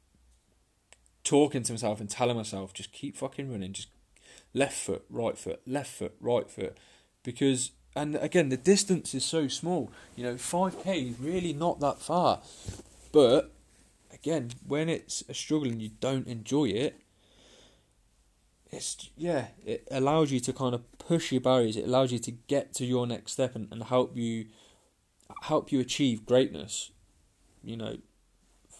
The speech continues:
as, however soppy or whatever that kind of sounds, you know, you have to celebrate these little wins, and this, this episode today is me sharing that with you and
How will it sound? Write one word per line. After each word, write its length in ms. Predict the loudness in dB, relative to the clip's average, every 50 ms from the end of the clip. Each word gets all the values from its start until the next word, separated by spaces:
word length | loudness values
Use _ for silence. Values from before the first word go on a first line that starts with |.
| -14 -12 -10 -10 -10 -10 -8
as, 240 | -8 -8 -10 -12 -16 -16 -16 -16 -14
however 680 | -8 -2 0 2 2 4 4 4 4 4 4 2 0 -4 -8 -20 -20 -20 -20 -20 -20 _ _ _ _ _ _ _ _ _ _ -16
soppy 640 | -12 -8 -4 -2 0 2 2 2 0 0 0 2
or 100 | 2 4
whatever 300 | 2 2 2 2 2 0
that 240 | 2 2 0 0 -2
kind 180 | -4 -6 -4 -4
of 60 | -2
sounds, 580 | 0 2 2 2 2 0 -4 -8 -10 -12 -14 -16 -16
you 100 | -14 -12
know, 200 | -10 -8 -10 -10 -12 _ -20 -20 -20 _ _ _ _ _ _ _ _ _ _ _ _ _ _ _ _ _ _ _ _ _ _ _ _ _ _ -12
you 160 | -8 -8 -8
have 280 | -4 -4 -4 -4 -4 -4
to 80 | -4 -2
celebrate 600 | 2 6 8 8 8 8 6 4 2 0 0 -2
these 180 | -6 -6 -4 0
little 320 | 2 2 2 0 0 -2
wins, 400 | -2 -2 -2 -4 -6 -8 -8 -8
and 220 | -8 -8 -8 -10 -12 -16 _ _ _ _ _ -20 -20 _ _ _ _ _ _ _ _ _ _ _ _ _ _ _ _ _ -20 -20 -20 _ 4
this, 220 | 4 4 4 4 -2 _ 0
this 180 | 2 2 2 2
episode 400 | 0 0 0 2 2 2 2 2
today 320 | 0 0 2 2 2 2
is 480 | 0 -2 -2 -2 -2 -2 -2 -4 -6 -10 -12 -18 -20 -20 -20 _ _ _ _ _ _ -6
me 220 | -2 2 2 2
sharing 360 | 4 6 8 8 8 8 6 4
that 160 | 0 0 4
with 280 | 8 8 8 8 6
you 280 | 2 0 0 0 -2 -4 -2
and 520 | 0 2 2 2 0 -4 -8 -12 -14 -16